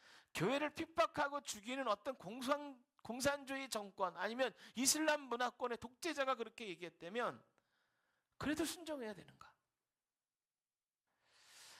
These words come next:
여러분, 그래서요, 여러분, 이 성경 구절을 누가 제일 좋아하는 줄 아세요?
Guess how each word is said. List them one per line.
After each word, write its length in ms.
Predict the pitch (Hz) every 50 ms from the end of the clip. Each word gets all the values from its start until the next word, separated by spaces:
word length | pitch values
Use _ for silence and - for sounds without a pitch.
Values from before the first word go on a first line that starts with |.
| - _ _ - -
여러분, 180 | 190 202 196 196
그래서요, 480 | - 208 226 226 208 220 220 247 240
여러분, 280 | 208 196 196 202 208 185
이 220 | 165 185 226 240
성경 340 | 220 233 262 269 269 269 262
구절을 380 | - 254 233 220 214 208 202 180
누가 260 | 151 143 151 208 240
제일 220 | 220 240 247 233 226
좋아하는 380 | 190 185 180 180 170 170 170 175
줄 80 | 180
아세요? 400 | 156 135 127 - 175 202 247 277